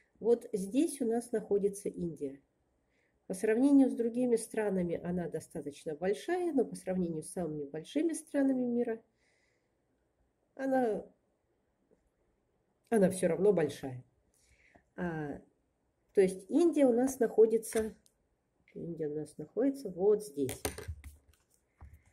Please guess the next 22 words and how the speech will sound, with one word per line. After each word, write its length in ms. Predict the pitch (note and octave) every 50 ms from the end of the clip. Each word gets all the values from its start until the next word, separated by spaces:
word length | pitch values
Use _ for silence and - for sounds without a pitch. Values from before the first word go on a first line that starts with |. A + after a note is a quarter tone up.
| _ _ _ -
Теперь 340 | - G3+ - C#4+ E4 D#4 C4+
берём 460 | A3 A3 G#3+ G#3+ G#3+ F#3+ D#3 - - - - - - _ _ _ _ _ _ _ _ _ _ _ _ _ _ _ _ _ _ _ _ _
саму 340 | - - F#3+ F3+ F3 E3
Индию 440 | D3 - F3+ F3 D#3+ D3+ D3+ D3 D3
крупным 440 | - - - E3+ - - D#3 C#3+ C#3
планом 460 | - - F#3 G3 A#3+ C#4 E4+ E4+ E4+ - _ - - - - _ _ _ _ - - - -
и 100 | - B3
смотрим. 580 | - - B3 A3+ F#3 F#3 - D#3 D3+ - - - _ _ _
Гоа 360 | - F3+ F#3+ G3+ A3+ C4+ D#4+ F4+
у 100 | F4+ E4
нас 240 | D#4 D4+ C#4+ -
находится 680 | - C#4 C4+ C#4 C4+ C4+ B3+ B3+ B3+ - - - A3+ -
вот 280 | - F3+ G3+ G#3 F#3
здесь. 440 | F3+ F3 D3 C#3 C3 B2 - - _ _ _ _ _ _ _ _ _ _ _ _ _ _ - - - _ _
Гоа 360 | - G3+ G#3 B3 C4+ C4 B3 E3 - -
это 280 | F#3 A3 G#3+ A3 - F3+
не 240 | F3 F#3 G3+ G3+ F3+
страна, 600 | - - - - E3+ D#3 D3 D#3 E3 G3 C4 D4 - _ _ _ _ -
Гоа 380 | G3+ F3+ G3 G3 F#3+ G#3 B3
это 400 | A#3 - - G3 G#3 G#3 G#3+ A3
не 280 | G3+ G3 F3+ F3+ F#3 F#3 F#3 F3+
остров. 400 | - D#3+ D#3 - - - F3+ -